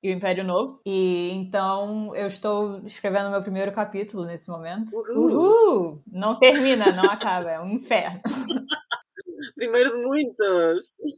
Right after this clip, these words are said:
Speaker 1: É, uhul! Mas é isso, e eu acho que uma das coisas mais importantes na egiptologia nesse momento é olhar pra essas questões que já foram investigadas muitas vezes por perspectivas diferentes, né? Tentar responder perguntas novas.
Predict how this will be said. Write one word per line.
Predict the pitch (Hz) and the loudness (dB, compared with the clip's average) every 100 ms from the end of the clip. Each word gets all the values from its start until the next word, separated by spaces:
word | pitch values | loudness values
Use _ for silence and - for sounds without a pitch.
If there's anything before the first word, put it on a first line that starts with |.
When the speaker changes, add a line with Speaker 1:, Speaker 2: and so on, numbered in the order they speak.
| _ _ _ - | _ _ _ -6
Speaker 1:
É, | 226 202 180 180 | 0 2 2 4
uhul! | 311 392 381 320 285 214 190 - | 4 6 4 2 0 -2 -6 -12
Mas | 185 190 190 185 185 185 185 - - | -10 -6 -2 -2 -2 -4 -6 -8 0
é | 415 | 2
isso, | 294 285 196 175 | 2 -2 -4 -2
e | 185 | 0
eu | 190 | 2
acho | 190 196 - | 2 0 -4
que | 226 214 | -2 -2
uma | 208 202 | -2 -4
das | 196 - | -6 -6
coisas | 202 185 | -6 -4
mais | 185 202 | -2 -4
importantes | 220 214 196 202 190 190 | -2 -6 -4 -4 -6 -6
na | 185 185 | -6 -4
egiptologia | 185 185 _ - 185 190 185 185 | -6 -8 _ -6 -4 -2 -2 -4
nesse | 185 185 | -4 -6
momento | 185 185 185 220 226 | -6 -6 -4 -6 -6
é | - 208 226 226 - _ _ _ - | -2 0 0 -2 -6 _ _ _ -4
olhar | 208 214 233 | 6 8 8
pra | 247 | 2
essas | 233 226 | -4 -4
questões | 208 202 - 208 214 | -4 -4 -4 -6 -6
que | 190 | -4
já | 196 | -4
foram | 190 196 196 190 185 165 - _ _ - | -2 -4 -2 -4 -6 -10 -16 _ _ -6
investigadas | 208 220 226 214 247 | 0 0 6 6 6
muitas | 247 247 247 | 2 0 0
vezes | 208 233 254 262 - | 0 0 0 -6 -8
por | - 294 294 - _ _ | -2 0 0 -6 _ _
perspectivas | 254 - 254 254 247 226 | -2 2 0 2 0 0
diferentes, | 269 240 180 180 | 0 -2 -2 -4
né? | 185 185 | -6 -6
Tentar | 190 202 | -2 -2
responder | 208 202 202 190 196 | -2 -4 -8 -8 -4
perguntas | 202 196 190 208 | -4 -4 -4 -4
novas. | 202 185 175 190 | -2 -2 -2 -8